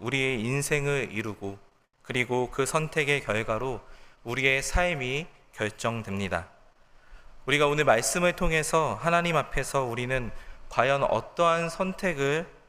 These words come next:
하며 살아야 하는지 함께 생각해 보는 그런 시간이 되기를 원합니다.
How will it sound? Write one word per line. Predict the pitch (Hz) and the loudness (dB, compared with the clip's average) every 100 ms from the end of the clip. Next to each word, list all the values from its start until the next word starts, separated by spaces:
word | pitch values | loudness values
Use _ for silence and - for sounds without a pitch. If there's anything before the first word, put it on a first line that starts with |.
| - | -6
하며 | - 143 147 | -2 2 0
살아야 | - 151 151 147 | 2 2 4 2
하는지 | 147 131 117 - 139 113 - - _ | 0 -2 -6 -4 -4 -4 -12 -20 _
함께 | 165 160 - 151 | -4 -4 -2 -2
생각해 | 143 175 175 180 - 156 | 0 -2 0 0 0 -2
보는 | 117 113 113 | -2 -4 -4
그런 | 120 117 | -4 -4
시간이 | 113 156 160 139 127 | -4 -2 -2 -2 -4
되기를 | - 98 104 104 | -8 -6 -2 -2
원합니다. | 95 95 92 87 87 | -2 -2 -4 -4 -4